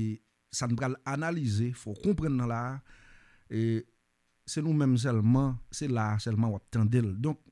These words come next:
ou gen anpil enterè pou abòne sou chanèl sa a, ou gen anpil enterè tou pou envite lòt zanmi w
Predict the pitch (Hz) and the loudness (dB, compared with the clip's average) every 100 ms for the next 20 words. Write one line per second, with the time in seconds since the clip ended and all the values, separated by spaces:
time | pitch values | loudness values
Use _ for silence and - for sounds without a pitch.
0 | _ - 139 151 175 170 170 165 135 117 | _ -12 -6 -4 -2 2 2 2 2 2
1 | 117 - - - _ _ _ _ _ - | 0 -6 -20 -20 _ _ _ _ _ -2
2 | 240 214 156 - 165 175 180 151 127 131 | 4 4 4 0 -2 0 2 2 0 0
3 | 143 135 127 123 127 - 107 113 160 175 | 0 0 0 -2 -4 -4 -4 0 0 2
4 | 202 196 185 143 117 143 160 - _ - | 2 2 2 0 0 -4 -8 -14 _ -2
5 | 131 123 113 - 165 165 139 147 139 135 | 0 2 0 0 0 2 0 0 0 2
6 | 120 127 175 180 | 2 4 4 2